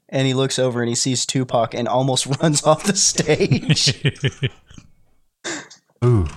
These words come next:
Speaker 3: you like this one, Doug. This is something I read yesterday. Woolly mammoth meatball.
Speaker 2: Is that the dude that ate the piece of woolly mammoth?
Speaker 3: No, this is a little different.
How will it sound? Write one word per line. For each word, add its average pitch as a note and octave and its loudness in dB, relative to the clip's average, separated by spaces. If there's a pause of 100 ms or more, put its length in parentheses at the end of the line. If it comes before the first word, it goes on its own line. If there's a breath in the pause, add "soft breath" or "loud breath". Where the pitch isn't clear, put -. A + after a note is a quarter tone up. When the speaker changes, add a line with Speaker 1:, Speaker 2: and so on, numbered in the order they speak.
Speaker 3:
you F#2 -4
like G2+ 0
this - -4
one, D#2+ -6
Doug. D#2+ -4 (220)
This F#2+ -8
is F#2 -12
something - -16 (140)
I E2+ -4
read D#2+ -4
yesterday. E2 -4 (1600)
Woolly G#2+ 4
mammoth F#2 0
meatball. D#2+ -6 (1300 soft breath)
Speaker 2:
Is G2 0
that A#2 2
the C3+ 0
dude A#2 0
that G#2+ 0
ate G2+ -2
the F2 0 (260)
piece G#2+ -2
of F#2+ -2
woolly F#2+ 0
mammoth? F#2 -2 (1300)
Speaker 3:
No, G2 4
this G2 0
is F#2+ -2
a F2+ 0
little E2+ -4
different. E2 -4